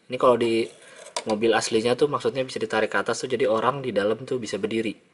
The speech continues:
nggak kejedot ke atap mobilnya, karena emang buat camping, jadi di dalam tuh bisa beraktivitas, bisa berdiri di dalam mobil. Nih, atapnya bisa dibuka. Gua akan lanjut ke interiornya.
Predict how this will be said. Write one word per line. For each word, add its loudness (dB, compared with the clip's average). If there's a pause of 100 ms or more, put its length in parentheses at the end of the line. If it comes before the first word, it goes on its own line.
(240)
nggak -8
kejedot 0
ke -6
atap -8
mobilnya, -8 (100)
karena -8
emang -6
buat -4
camping, -6
jadi -6
di -8
dalam -6
tuh -4
bisa -2
beraktivitas, -8
bisa -10
berdiri -6
di -10
dalam -8
mobil. -14 (3000)
Nih, -2 (240)
atapnya -2
bisa -6
dibuka. -2 (400)
Gua 4
akan -6
lanjut -2
ke -4 (1400)
interiornya. 2